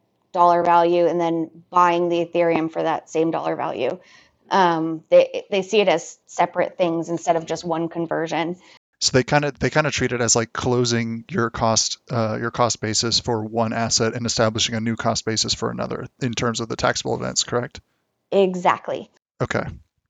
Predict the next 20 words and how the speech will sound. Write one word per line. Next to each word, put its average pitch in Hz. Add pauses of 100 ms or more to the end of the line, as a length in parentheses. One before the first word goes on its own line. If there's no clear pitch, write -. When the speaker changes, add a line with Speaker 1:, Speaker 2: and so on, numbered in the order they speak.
Speaker 1:
And 240
that's 320
recorded 349
just 247
like 196
stocks. -
So 208
if 214
you 247
have 202
ever 190
traded 185
stocks 175
on, 170
like, 165
Webull 262
or 190
E-Trade 214
or 196
whatever, 180